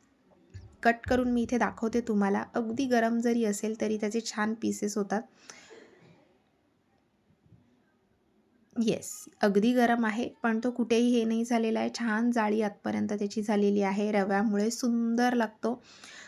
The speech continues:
आणि राहतोही, मैदा नाही आहे. नक्की करून बघा आणि रेसिपी कशी वाटली हे सांगायला विसरू नका.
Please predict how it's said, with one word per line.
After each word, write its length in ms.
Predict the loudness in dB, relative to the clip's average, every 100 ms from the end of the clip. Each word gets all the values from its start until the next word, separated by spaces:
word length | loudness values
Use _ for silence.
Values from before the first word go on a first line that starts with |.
| -2
आणि 260 | 4 4 4
राहतोही, 520 | 4 0 0 -2 -2 -6 -18 -20 -2
मैदा 380 | 2 4 6 4
नाही 320 | 4 2 2
आहे. 100 | -2 -6 _ _ -2
नक्की 480 | -2 -2 -6 -4
करून 280 | 0 2 2
बघा 240 | -2 -6 -10 -14 _ _ -20 -4
आणि 180 | 2 4
रेसिपी 380 | 4 2 -2 -2
कशी 320 | 0 0 2
वाटली 380 | 2 0 -2 -6 -6
हे 160 | -6 -2
सांगायला 580 | 0 2 4 4 2 0 -10 -20 -6
विसरू 400 | 0 0 4 2
नका. 280 | 2 0